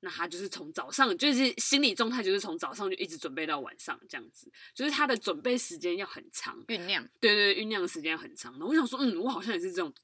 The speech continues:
Speaker 1: 这种人，就是我不一定要前戏，但是我会希望说，哦，我有心理准备好说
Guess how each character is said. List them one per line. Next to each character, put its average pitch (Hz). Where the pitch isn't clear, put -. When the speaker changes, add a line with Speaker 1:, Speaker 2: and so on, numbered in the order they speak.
Speaker 1:
这 214
种 -
人， -
就 320
是 370
我 302
不 330
一 277
定 311
要 320
前 160
戏， 240
但 240
是 240
我 175
会 196
希 220
望 214
说， 185
哦， -
我 220
有 190
心 -
理 247
准 185
备 214
好 -
说 170